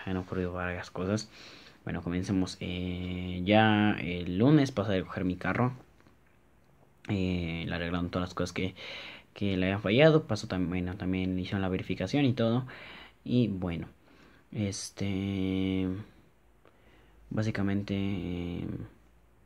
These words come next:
ya estuve, lo estuve ocupando y todo. La verdad es que quedó, pues, bien,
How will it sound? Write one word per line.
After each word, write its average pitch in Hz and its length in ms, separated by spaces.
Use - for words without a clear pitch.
ya 107 160
estuve, 90 960
lo 92 80
estuve 98 240
ocupando 143 360
y 127 40
todo. 147 160
La 135 60
verdad 104 180
es - 40
que 90 360
quedó, 90 360
pues, - 260
bien, 190 320